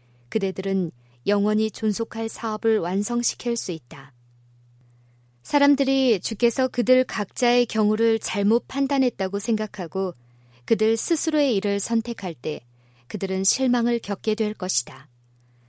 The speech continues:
너희가 그 은혜를 인하여 믿음으로 말미암아 구원을 얻었나니 이것이 너희에게서 난 것이 아니요 하나님의 선물이라.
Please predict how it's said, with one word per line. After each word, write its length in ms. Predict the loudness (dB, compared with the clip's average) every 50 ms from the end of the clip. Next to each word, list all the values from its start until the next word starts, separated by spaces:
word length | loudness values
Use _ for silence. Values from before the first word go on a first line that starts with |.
| _ _ _ _ _ _ _
너희가 580 | 2 2 2 2 0 -2 -4 -4 -4 -6 -6 -8 -8
그 360 | -4 0 2 2 2 2 2
은혜를 400 | 4 4 4 4 2 0 0 0
인하여 480 | -2 -2 -4 -6 -10 -10 -10 -12 -12 -14 _ _ _ _ _ _ -4
믿음으로 420 | -2 -2 0 2 2 2 0 0
말미암아 800 | -2 -2 -2 -2 -2 -2 -2 -4 -6 -8 -8 -10 -10 -10 -12 -14 _
구원을 460 | -10 -4 -2 0 2 2 2 2 0
얻었나니 720 | -2 -4 -4 -4 -4 -4 -4 -4 -6 -10 -10 -12 -12 -14 -16 _ _ _ _ _ _ _ _ _
이것이 380 | -4 -2 0 0 0 0 0 2
너희에게서 640 | 2 4 4 4 4 2 2 2 0 0 0 0 -2
난 200 | 0 0 -2 -2
것이 280 | -4 -2 -4 -4 -4
아니요 400 | -6 -6 -6 -6 -6 -6 -8 -10 -14 _ _ _ _ _
하나님의 680 | -8 -4 -4 -2 -2 -2 -4 -4 -4 -4 -6 -6 -8 -8
선물이라. 720 | -10 -10 -8 -6 -4 -4 -4 -4 -6 -10 -14 -16 -18 -20